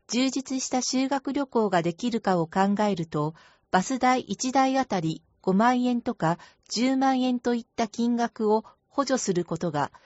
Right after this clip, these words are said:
負担軽減の方法になると思うがどうか。答え。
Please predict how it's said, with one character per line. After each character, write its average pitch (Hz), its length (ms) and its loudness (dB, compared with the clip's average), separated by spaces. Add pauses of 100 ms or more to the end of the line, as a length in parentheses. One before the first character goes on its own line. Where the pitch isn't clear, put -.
(140)
負 - 160 -6
担 262 260 2
軽 254 300 2
減 240 280 -2
の 240 100 -2
方 240 260 2
法 240 240 2
に 240 140 0
な 240 120 4
る 208 120 2
と 165 180 0
思 185 240 2
う 170 60 0
が 151 140 0
ど 180 160 2
う 160 60 -4
か。 - 260 -10 (1160)
答 202 340 4
え。 165 180 0